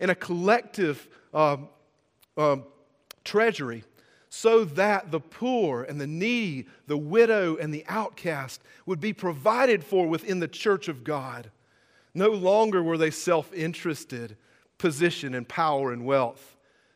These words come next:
Now they became disciples of Christ Jesus. What is your defining moment?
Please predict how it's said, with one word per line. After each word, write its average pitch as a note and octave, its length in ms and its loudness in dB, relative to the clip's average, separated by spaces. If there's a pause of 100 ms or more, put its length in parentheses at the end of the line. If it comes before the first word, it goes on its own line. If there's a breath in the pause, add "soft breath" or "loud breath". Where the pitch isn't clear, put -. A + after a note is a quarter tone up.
Now G3+ 300 0
they B3+ 140 -2
became A3 680 -8 (220)
disciples G#3+ 960 -8
of B2 120 -10
Christ D3+ 360 -6
Jesus. - 720 -14 (1120 soft breath)
What G3 180 4
is G3+ 140 4
your F#3 120 0
defining D#3+ 520 -2
moment? A#2 440 -10